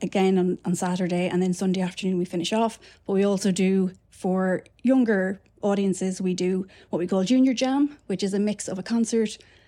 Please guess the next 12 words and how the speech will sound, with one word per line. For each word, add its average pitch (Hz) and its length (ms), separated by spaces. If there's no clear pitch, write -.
and 196 140
a 196 60
workshop 196 500
for 190 400
young 254 220
people 196 360
aged 254 200
between 202 180
about 180 180
six - 240
and 202 100
twelve. 233 400